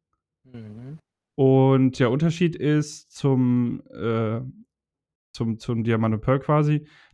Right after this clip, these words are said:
Speaker 2: dass du jetzt, wenn du Rotom fängst, ähm, einen Geheimschlüssel kriegst.
Speaker 1: Okay.
Speaker 2: Und mit dem kannst du in einen Raum gehen, den es nur bei Platin gab.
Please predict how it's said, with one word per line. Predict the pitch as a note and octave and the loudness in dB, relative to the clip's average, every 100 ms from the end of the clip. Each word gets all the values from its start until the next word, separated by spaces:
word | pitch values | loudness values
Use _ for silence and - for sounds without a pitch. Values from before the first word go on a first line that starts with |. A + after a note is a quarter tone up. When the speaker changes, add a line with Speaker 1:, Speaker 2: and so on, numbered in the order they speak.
| - | -2
Speaker 2:
dass | B2 - | -2 0
du | |
jetzt, | C3 A#2+ | -2 0
wenn | B2+ | 0
du | B2 | 2
Rotom | A2 C#3+ E3 D#3+ | 2 2 2 0
fängst, | D#3+ D#3 D#3+ - - - | 2 2 0 -6 -18 -4
ähm, | B2 B2 A#2+ - | 0 2 0 -2
einen | A#2+ A#2+ | -2 0
Geheimschlüssel | A2+ G#2 B2+ D#3 - E3+ E3 | 0 0 0 0 -4 -4 -4
kriegst. | F3 G#3+ - - _ _ _ _ _ _ - | -2 -4 -4 -20 _ _ _ _ _ _ -20
Speaker 1:
Okay. | - - A#2 D3+ _ _ | -16 -4 -4 -4 _ _
Speaker 2:
Und | C3+ | 4
mit | B2+ C#3 | 6 6
dem | D#3 | 4
kannst | F3 D3+ - | 4 0 0
du | |
in | D3+ | -2
einen | C3 C3 C3 | 0 2 2
Raum | B2 C#3+ E3+ | 4 4 4
gehen, | B2+ C3 | 4 2
den | C3+ B2+ | 4 2
es | B2+ | 2
nur | C#3+ | 2
bei | C3+ B2 | 4 2
Platin | - C#3 - A#2 | 0 -4 -2 -2
gab. | G#2+ G#2 C#3+ - | -2 -2 -4 -8